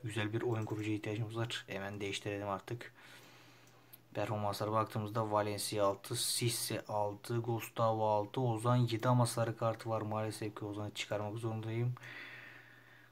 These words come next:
Sosa buraya. Sosa'yı bir tık ileri alacağız.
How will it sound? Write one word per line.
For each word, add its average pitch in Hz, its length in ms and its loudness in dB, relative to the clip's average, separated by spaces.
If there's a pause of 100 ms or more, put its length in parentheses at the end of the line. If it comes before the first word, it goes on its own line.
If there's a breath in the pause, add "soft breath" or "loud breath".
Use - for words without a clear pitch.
(100)
Sosa 117 500 -2
buraya. 120 460 6
Sosa'yı 123 560 -2
bir 123 120 -4
tık 120 180 -4
ileri 113 240 -2
alacağız. 113 960 -2